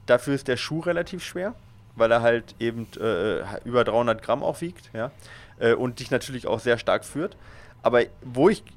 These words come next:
mir echt gut vorstellen kann, dass dieser Schuh funktioniert, ist halt bei schweren Läufern, die vielleicht sogar Einsteiger sind und sagen, "Ich komme sowieso auf der Ferse auf." Jetzt kann man natürlich lange diskutieren, ob dieser Schuh biomechanisch das Optimum ist. Und das werde ich gar nicht beantworten können,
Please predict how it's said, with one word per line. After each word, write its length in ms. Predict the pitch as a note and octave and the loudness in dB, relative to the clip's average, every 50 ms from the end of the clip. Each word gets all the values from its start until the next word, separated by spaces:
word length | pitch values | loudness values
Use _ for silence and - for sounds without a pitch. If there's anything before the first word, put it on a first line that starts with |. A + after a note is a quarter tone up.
| - | -12
mir 240 | - C3 C3+ C#3+ - | -6 0 2 2 2
echt 260 | - E3+ E3 - - | 2 0 -4 -4 -6
gut 180 | - F3 G3+ F#3 | -4 -4 -4 -2
vorstellen 460 | - - F3 F3+ E3+ - - A#2+ A2 | 2 4 4 4 4 2 -4 -6 -4
kann, 200 | - B2 A2 A2 | -4 -4 -4 -2
dass 140 | A2 A2+ - | -4 -6 -4
dieser 260 | - C3+ B2+ C3 B2+ | -6 -2 0 0 0
Schuh 360 | - - - E3+ F#3+ F#3+ F3 - - - - - - | 0 -2 -4 -4 -4 -6 -6 -10 -14 -20 -20 -20 -12
funktioniert, 600 | - - D#3 D#3 - - C#3 C3 C3+ D#3 E3 - | -8 -6 -6 -6 -6 -6 -6 -4 -4 -4 -4 -6
ist 200 | - B2+ - - | -8 -4 -2 -2
halt 180 | C3 C3 - | -2 0 2
bei 120 | - B2+ A#2+ | 2 2 2
schweren 320 | - - C#3+ C#3+ C#3+ C3+ | 2 2 4 4 4 6
Läufern, 400 | A#2 A#2 A#2 A#2 - G2+ F2 E2+ - - - - - - | 4 4 4 4 2 -2 -6 -6 -10 -18 -20 -18 -10 -6
die 240 | B2 B2 C3 F3 - - A2+ | -2 -2 -2 -2 -4 -8 -12
vielleicht 300 | - - B2+ B2+ C#3+ - | -6 0 2 2 2 2
sogar 180 | D#3 C#3+ B2 | 2 2 2
Einsteiger 500 | G#2+ A#2+ C#3+ D#3 - - E3 D#3+ D#3+ D3+ | 2 2 0 0 2 2 4 6 4 4
sind 220 | C3 D3+ D#3+ D#3 - | 4 2 -2 -2 -4
und 140 | B2 B2 - | -8 -2 2
sagen, 340 | B2+ B2 B2+ C3+ C#3 C3 - | 4 6 6 4 2 -2 -6
"Ich 320 | - B2 B2 - - - | -6 -8 -8 -8 -10 -2
komme 200 | - - C#3 C#3 | 2 2 2 4
sowieso 280 | C3 B2+ B2 A#2+ C3 B2+ | 4 2 2 4 4 4
auf 140 | A2+ G#2 - | 4 4 2
der 80 | G2+ | -2
Ferse 360 | - - G2+ F#2+ G2+ F#2 - | -6 0 0 0 0 0 -2
auf." 220 | - - - - - - - - - - - - - | -6 -6 -8 -10 -12 -16 -18 -16 -16 -16 -16 -4 0
Jetzt 220 | A#2+ A#2 - - | 0 0 4 10
kann 120 | - - E3 | 12 12 12
man 100 | F3 E3+ | 12 12
natürlich 420 | E3 D3+ - - D#3+ D#3 D3 - | 10 8 8 4 2 2 4 6
lange 240 | C#3 C#3+ D#3+ E3+ D#3+ | 6 6 8 6 4
diskutieren, 680 | C#3+ D3 C3 - - C#3+ - - B2+ A2 - - - - - - - - - | 4 0 -2 0 0 0 0 0 -2 -2 -2 -4 -8 -16 -18 -20 -20 -8 8
ob 320 | - B2+ C3 C3 - - - - - - - - - - - - | 10 10 10 10 6 -4 -18 -20 -20 -20 -20 -20 -20 -14 -8 -4
dieser 360 | C3 C3 C3+ C#3 C#3 D3 C3+ | -2 0 4 6 8 8 8
Schuh 400 | - - D#3+ D#3+ E3+ F3+ D#3+ - - - - - - - | 8 6 4 6 6 6 4 4 0 -8 -20 -20 -14 -12
biomechanisch 720 | C3+ B2 C3+ D3+ D#3+ D3+ D3 C#3 - D3 D3 D3 D3 C#3+ | -6 2 6 8 8 8 8 6 6 6 6 6 4 4
das 220 | - C#3 C3 - - | 4 4 4 2 0
Optimum 380 | - - - A2+ G#2 G2+ G2+ F#2+ | -4 -4 -2 -2 -2 -2 -2 -4
ist. 120 | - - | -4 0
Und 60 | A#2+ | 2
das 160 | A2+ A2 G#2+ | 2 4 6
werde 160 | A#2 B2 C3 C3+ | 8 6 6 6
ich 100 | - - | 6 8
gar 140 | B2+ B2+ | 8 8
nicht 120 | B2+ B2+ - | 8 8 6
beantworten 480 | - B2 C3+ C3 - G#2+ - - - | 4 4 4 4 0 -2 -2 -2 -4
können, 200 | - - G#2 - | -6 -6 -6 -6